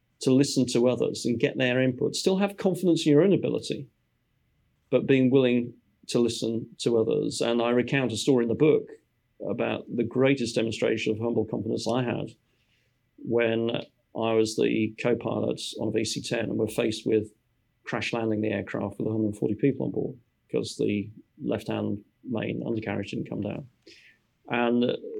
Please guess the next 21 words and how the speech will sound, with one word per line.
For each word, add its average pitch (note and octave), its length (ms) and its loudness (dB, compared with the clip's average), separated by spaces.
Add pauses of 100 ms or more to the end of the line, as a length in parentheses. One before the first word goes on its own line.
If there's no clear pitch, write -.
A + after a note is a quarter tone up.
(120)
the A#2+ 120 2
captain C3+ 360 -2
at - 60 -4
the - 60 -6
time A#2 240 0
turned B2+ 260 2
to A2+ 60 -2
me A#2 420 0 (100)
and A#2 220 -2
he A#2+ 100 2
said, A#2+ 400 0 (280)
"Peter, B2+ 260 0
I B2 40 2
want B2+ 240 2
you C3 140 4
to B2+ 80 -8
do B2+ 140 2
the C3+ 60 0
crash B2+ 280 -4
landing." D#3 380 -2 (1400)
Now, A#2+ 320 -2